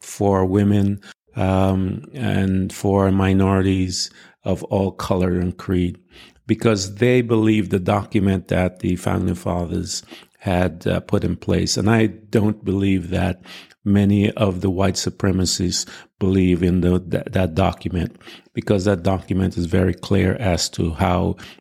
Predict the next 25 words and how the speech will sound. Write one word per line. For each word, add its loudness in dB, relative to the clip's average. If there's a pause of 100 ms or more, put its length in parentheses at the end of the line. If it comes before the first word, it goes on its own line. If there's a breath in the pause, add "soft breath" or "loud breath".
(140)
men 2
should -2
be 0
treated. -4 (420 loud breath)
And 0
so 2
I 0
believe 0
that -2
they 0
are 0
prone 0 (440 loud breath)
to 2
this -2
white 0
power, 0 (500 loud breath)
um, -2
mentality 0 (380 loud breath)
that 0
is -2
absolutely -2 (240 loud breath)
against 0
God -4 (240)
and 2
against 2